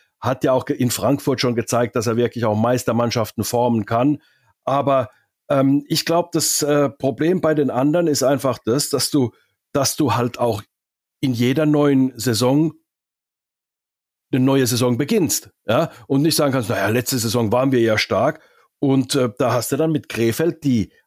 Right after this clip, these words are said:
auch ein gutes Team haben, die einen hohen Etat haben, deren Anspruch es ist, da vorne mitzuspielen und aufzusteigen. Plötzlich kommst du in so einen Strudel und verlierst jetzt gestern zum Beispiel, ähm,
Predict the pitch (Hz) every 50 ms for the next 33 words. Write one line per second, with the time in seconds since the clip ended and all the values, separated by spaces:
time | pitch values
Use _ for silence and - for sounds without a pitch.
0 | _ - - 117 117 113 104 - 110 107 _ - 156 180 165 156 - 139 - -
1 | - 127 113 92 90 104 117 143 170 151 139 139 120 107 110 131 151 156 139 123
2 | 104 - - 101 87 85 87 104 113 131 160 165 151 135 139 120 117 98 120 120
3 | 113 - - 120 117 117 113 - 131 117 - 120 104 - 113 110 107 98 98 98
4 | - - 110 - - 127 127 120 110 101 - 101 101 98 - - 104 - - 104
5 | 107 127 135 160 - _ _ _ _ _ _ _ _ - 127 135 - - 180 165
6 | - - 151 139 131 - 151 151 143 151 156 139 - - 113 104 104 101 135 147
7 | 151 143 - - - - 139 131 120 - - - - - 117 110 113 113 120 120
8 | - - 151 147 - - - 113 107 - - - 135 135 143 143 - 151 139 123
9 | 123 110 120 117 - - - 139 151 160 151 156 _ _ _ _ _ _ - 143
10 | 139 135 135 135 139 139 135 143 147 - - 127